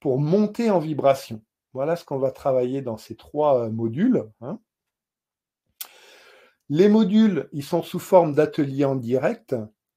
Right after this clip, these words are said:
et en ligne. Donc, on les fait ensemble. Le prochain, alors le programme, il a déjà commencé un petit peu.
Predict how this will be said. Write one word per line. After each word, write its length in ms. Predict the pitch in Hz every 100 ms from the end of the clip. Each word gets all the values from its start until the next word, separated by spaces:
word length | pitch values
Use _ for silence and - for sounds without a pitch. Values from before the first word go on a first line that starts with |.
| _ _
et 140 | 151
en 100 | 139
ligne. 480 | 127 175 262 143 110 110 _ _ _ _ 113
Donc, 360 | 123 123 -
on 120 | 131
les 140 | 127 127
fait 300 | - 127 -
ensemble. 640 | 160 151 - 220 175 104 - _ _ _ _
Le 200 | 127 131
prochain, 460 | - 175 175 185 175
alors 220 | 123 123
le 140 | 127
programme, 480 | - 143 135 165 151
il 120 | 117
a 100 | 120
déjà 320 | 123 127 139
commencé 420 | 139 131 123 - 127
un 80 |
petit 180 | 120 -
peu. 320 | 113 196 247